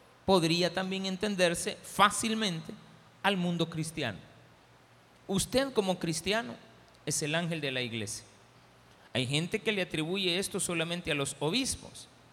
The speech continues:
a los pastores, pero ahí cometen un error. ¿Cuál es el error de interpretación que se puede caer ahí? Que el mensaje no está diciendo que se le envíe el mensaje a un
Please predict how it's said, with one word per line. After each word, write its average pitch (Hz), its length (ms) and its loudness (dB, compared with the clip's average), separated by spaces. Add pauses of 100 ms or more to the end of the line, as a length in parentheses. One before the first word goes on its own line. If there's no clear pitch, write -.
(220)
a 143 100 4
los 135 140 0
pastores, 175 640 0 (220)
pero 139 160 -2
ahí 165 140 0
cometen 139 500 -4
un 156 140 -4
error. 196 360 -2
¿Cuál 143 180 0
es 160 80 2
el 170 140 0
error 180 360 0
de 196 80 -2
interpretación 147 800 -4
que 185 100 -4
se 160 140 -4
puede 147 300 -2
caer 143 280 2
ahí? 214 300 2 (400)
Que 175 80 4
el 160 80 4
mensaje 156 480 2
no 196 100 -2
está 175 200 0
diciendo 160 480 -2
que 214 100 0
se - 140 0
le 139 120 0
envíe 139 260 0
el 170 100 4
mensaje 180 480 0
a 135 100 4
un 226 320 2